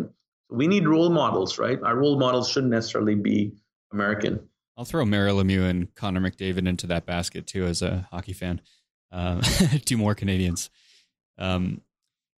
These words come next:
Speaker 2: maybe the issue with Shopify is that, uh, Tobias Lütke isn't, uh, Canadian. He, he's German. Maybe he doesn't have the same core values, uh, uh, as a Canadian would if, if it was founded by somebody that was born here.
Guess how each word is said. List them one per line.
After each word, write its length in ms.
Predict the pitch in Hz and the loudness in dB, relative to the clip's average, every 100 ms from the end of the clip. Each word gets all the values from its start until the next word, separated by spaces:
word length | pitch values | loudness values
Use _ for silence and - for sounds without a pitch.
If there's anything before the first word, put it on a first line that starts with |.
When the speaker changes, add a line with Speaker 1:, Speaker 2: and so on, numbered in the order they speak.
| - | -10
Speaker 2:
maybe 180 | 117 113 | -4 0
the 140 | 98 | 2
issue 240 | 104 98 | 2 2
with 160 | 92 85 | 2 2
Shopify 600 | - 98 104 117 85 85 | 0 0 0 -2 0 0
is 120 | 85 | 0
that, 140 | 90 85 - | -2 -4 -4
uh, 240 | 87 85 87 _ _ _ _ | -4 -4 -6 _ _ _ _
Tobias 480 | 82 90 90 87 - | -4 0 0 0 -2
Lütke 360 | 90 90 90 | -4 -2 -2
isn't, 460 | 87 85 85 - - - | 0 0 -2 -4 -12 -12
uh, 200 | 90 80 - | -8 -8 -8
Canadian. 440 | - 95 107 76 | -8 -6 -4 -6
He, 260 | 90 104 95 | -12 -14 -14
he's 280 | 107 92 - | -6 -6 -4
German. 360 | 92 98 90 | -2 0 0
Maybe 180 | 87 90 | 0 0
he 40 | |
doesn't 220 | 90 87 87 | 0 0 0
have 280 | 87 85 | 0 0
the 80 | 87 | -2
same 340 | - 90 87 87 | -2 -2 -2 -4
core 220 | - 90 | -6 -4
values, 600 | 87 85 87 82 85 - - _ _ _ | -2 -2 -2 -2 -2 -6 -10 _ _ _
uh, 300 | 85 82 82 - _ _ 90 | -6 -2 -2 -4 _ _ -18
uh, 60 | 85 | -14
as 160 | 92 90 | -8 -4
a 60 | - | -4
Canadian 460 | - 90 113 107 | -2 0 2 2
would 160 | 85 82 | 0 0
if, 200 | 85 - | -2 -4
if 200 | - 90 | -10 -12
it 100 | 90 87 | -8 -4
was 180 | 90 | -4
founded 380 | - 87 82 85 | -2 -2 0 -2
by 140 | 85 85 | -2 -4
somebody 380 | - 85 82 | -2 -2 -2
that 120 | 85 85 | -2 -2
was 140 | 87 | -4
born 260 | - 85 85 | -6 -8 -8
here. 340 | - 90 90 | -6 -6 -6